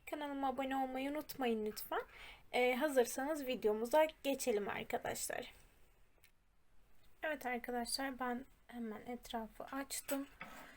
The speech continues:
Tığımı elime aldım. E, şu, burada kullandığımız renkle birleştirme işlemi yapacağız. Siz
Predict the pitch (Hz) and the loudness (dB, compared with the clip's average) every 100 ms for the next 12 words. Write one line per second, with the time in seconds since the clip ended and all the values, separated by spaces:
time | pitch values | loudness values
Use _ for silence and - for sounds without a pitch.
0 | - - 302 294 262 269 262 277 269 247 | -20 -12 -6 -4 -2 -2 -2 0 2 2
1 | 233 233 269 - - - 240 247 262 - | 4 4 4 4 2 4 6 6 4 -2
2 | - - 339 339 247 233 - - - - | -8 -2 4 6 10 10 8 -2 -16 -4
3 | 254 247 240 240 254 285 285 269 277 262 | 2 4 6 4 2 2 0 4 4 4
4 | - 208 208 214 214 - 220 220 220 - | 2 -2 2 2 2 0 -2 0 0 0
5 | 220 220 226 - 311 320 - 285 277 | 0 0 -4 0 2 4 2 0 -4